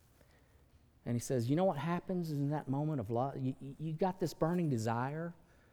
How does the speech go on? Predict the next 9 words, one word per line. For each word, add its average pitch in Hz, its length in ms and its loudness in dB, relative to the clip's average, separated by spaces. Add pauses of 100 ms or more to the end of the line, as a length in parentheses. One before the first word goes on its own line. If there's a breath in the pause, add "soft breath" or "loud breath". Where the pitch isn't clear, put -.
(300 soft breath)
and 120 140 0
something 208 480 0
comes 190 360 0
along 104 640 0 (1900 soft breath)
that 120 140 2
appeals 156 540 2
to 135 160 0
the 113 80 2
desire 101 640 -2